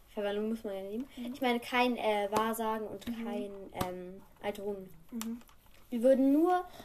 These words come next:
Speaker 2: Es wär halt
Speaker 1: Arithmantik
Speaker 2: geil, wenn
Speaker 1: und
Speaker 2: wir mit alte Runen
Speaker 1: Pflegemagischer
Speaker 2: so gegenseitig
Speaker 1: Geschöpfe
Speaker 2: uns
Speaker 1: oder so.
Speaker 2: Nachrichten schreiben könnten.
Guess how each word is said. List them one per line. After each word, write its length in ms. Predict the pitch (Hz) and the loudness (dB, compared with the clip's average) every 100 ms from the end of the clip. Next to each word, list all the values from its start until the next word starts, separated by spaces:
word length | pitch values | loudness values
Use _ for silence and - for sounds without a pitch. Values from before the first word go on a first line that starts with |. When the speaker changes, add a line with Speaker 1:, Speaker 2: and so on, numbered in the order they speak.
| - | -4
Speaker 2:
Es 160 | 262 254 | 2 6
wär 120 | 285 | 8
halt 220 | 285 330 | 8 8
Speaker 1:
Arithmantik 60 | 381 | 6
Speaker 2:
geil, 220 | 254 285 | 8 10
wenn 60 | 285 | 8
Speaker 1:
und 40 | |
Speaker 2:
wir 80 | 277 | 6
mit 180 | 262 247 | 2 0
alte 240 | 233 247 247 | -2 0 -2
Runen 160 | 240 | 0
Speaker 1:
Pflegemagischer 460 | 254 262 262 247 240 | 2 2 4 2 4
Speaker 2:
so 100 | 233 | 2
gegenseitig 480 | 233 240 220 226 233 | 2 2 2 2 0
Speaker 1:
Geschöpfe 140 | 190 | -4
Speaker 2:
uns 80 | 185 | -4
Speaker 1:
oder 60 | 208 | -4
so. 0 | 190 | -6
Speaker 2:
Nachrichten 260 | 196 208 | -8 -8
schreiben 340 | 190 - 190 190 | -12 -10 -10 -10
könnten. 440 | 196 190 185 190 | -12 -12 -14 -16